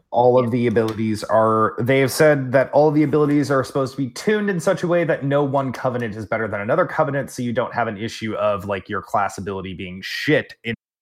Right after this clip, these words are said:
Speaker 1: but the other Covenant being mathematically better.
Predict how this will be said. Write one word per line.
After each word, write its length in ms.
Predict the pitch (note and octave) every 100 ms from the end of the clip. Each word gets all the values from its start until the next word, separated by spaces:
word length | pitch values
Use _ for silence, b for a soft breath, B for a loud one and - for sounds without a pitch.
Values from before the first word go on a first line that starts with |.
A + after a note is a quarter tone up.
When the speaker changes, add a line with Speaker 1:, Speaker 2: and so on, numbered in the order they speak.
| _ _ _ _ _ _ _ _ _ _ _ F#2 -
Speaker 1:
but 160 | F#2+ -
the 140 | G#2 G2
other 120 | F#2+
Covenant 340 | - F#2+ E2+ -
being 260 | E2+ E2+ _ -
mathematically 800 | A2 A#2+ G#2 - G#2 G2 - F2
better. 300 | D2+ G#1